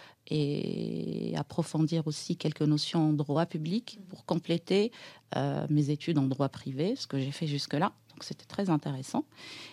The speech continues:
Speaker 1: Et donc, voilà, après, il fallait, euh, s'adapter, observer, comprendre, apprendre et, et rentrer, euh, devenir un peu, euh, pas comme tout le monde, mais, euh,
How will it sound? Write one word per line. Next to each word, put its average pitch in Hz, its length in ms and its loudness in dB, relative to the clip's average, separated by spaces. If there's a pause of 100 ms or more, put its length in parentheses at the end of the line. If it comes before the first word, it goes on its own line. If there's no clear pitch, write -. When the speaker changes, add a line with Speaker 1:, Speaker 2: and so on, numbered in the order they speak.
(140)
Speaker 1:
Et 156 140 6
donc, 170 240 2
voilà, 190 180 6
après, 175 340 2
il 156 40 0
fallait, 139 500 2
euh, 123 200 2 (580)
s'adapter, 170 1000 2
observer, 147 840 2
comprendre, 196 840 2
apprendre 196 800 0 (400)
et, 147 920 2 (180)
et 156 100 2
rentrer, 185 760 0
euh, 147 280 2
devenir 160 500 4
un 151 100 4
peu, 170 180 -2
euh, 160 420 4 (1000)
pas 165 100 4
comme 175 220 4
tout - 120 0
le 262 80 10
monde, 269 320 8
mais, 156 280 4
euh, - 500 0